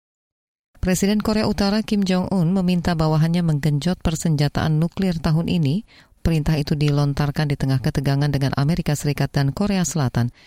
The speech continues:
Dikutip dari Associated Press, Kim Jong-un menyebut Korea Selatan sebagai musuh yang tidak diragukan lagi. Ia menuding Amerika selaku sekutu utama Korsel telah meningkatkan tekanan maksimum ke Korea Utara.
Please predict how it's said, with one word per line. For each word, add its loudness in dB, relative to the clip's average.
Dikutip 0
dari 0
Associated 0
Press, -2
Kim 0
Jong-un 2
menyebut 0
Korea 0
Selatan -2
sebagai 0
musuh 0
yang 0
tidak -2
diragukan 0
lagi. 0
Ia 4
menuding 2
Amerika 0
selaku 0
sekutu -2
utama 0
Korsel -2
telah 0
meningkatkan -2
tekanan -2
maksimum -2
ke -2
Korea 0
Utara. -2